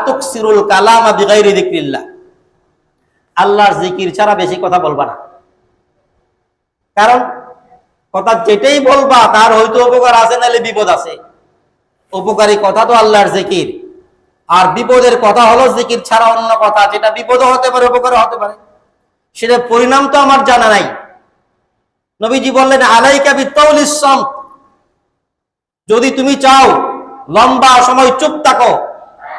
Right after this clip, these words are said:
বলছে, "মান সামাতা নাজা", যে চুপ থাকলো সে মুক্তি পেয়ে গেল। মুক্তি পাইল কিভাবে? কারণ কমপক্ষে জাহান্নামে যাওয়ার মতো কোনো কথা তো বললো না। তো কথা অপরাধ যখন নাই,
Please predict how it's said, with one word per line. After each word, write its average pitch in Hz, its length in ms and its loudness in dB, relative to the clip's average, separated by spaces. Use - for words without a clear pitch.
বলছে, 247 320 2
"মান 262 220 0
সামাতা 285 460 0
নাজা", 262 600 2
যে 247 200 2
চুপ 285 140 -6
থাকলো 254 320 0
সে 247 180 0
মুক্তি 277 360 -2
পেয়ে 254 240 2
গেল। 233 160 2
মুক্তি 214 220 -6
পাইল 277 380 0
কিভাবে? 240 420 2
কারণ 208 280 0
কমপক্ষে 214 600 -4
জাহান্নামে 202 540 -2
যাওয়ার 196 320 2
মতো 190 200 -6
কোনো 185 240 -12
কথা 185 280 -2
তো 233 120 -4
বললো 156 260 -6
না। - 120 -16
তো 202 60 -6
কথা 247 440 2
অপরাধ 285 400 2
যখন 269 260 2
নাই, 247 220 4